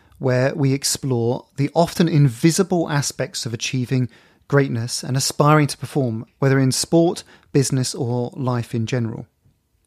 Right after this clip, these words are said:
We're not just about the headlines here. We're about the fine print,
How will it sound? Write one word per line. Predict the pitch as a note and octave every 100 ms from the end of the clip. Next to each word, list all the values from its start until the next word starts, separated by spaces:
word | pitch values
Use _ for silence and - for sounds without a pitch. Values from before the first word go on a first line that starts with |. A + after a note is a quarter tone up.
| _ _ _
We're | -
not | E3 F#3+
just | G3+
about | E3+ E3+ D#3
the |
headlines | D3+ D3 C3 A#2+ A#2+
here. | - B2+ A2+ - - _ _ _ -
We're |
about | D3+ D#3 D#3
the |
fine | - D#3+ D3 C#3+
print, | - A#2